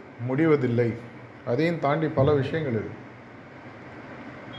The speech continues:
விவேகானந்தர் அப்படின்ற ஒருத்தர் இருந்தார்.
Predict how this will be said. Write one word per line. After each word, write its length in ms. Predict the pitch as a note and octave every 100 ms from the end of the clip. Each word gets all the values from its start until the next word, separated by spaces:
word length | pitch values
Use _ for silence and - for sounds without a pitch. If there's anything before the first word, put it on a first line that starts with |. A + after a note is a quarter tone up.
| - - - - - - - - - - - - - - - - - C4+ - - - - - - -
விவேகானந்தர் 760 | D3 F3 F3 E3+ D#3+ D3+ D3+ C3+
அப்படின்ற 360 | C3 C#3 D3
ஒருத்தர் 340 | D3+ D3+ C#3 C#3+
இருந்தார். 400 | C3 C3+ C3+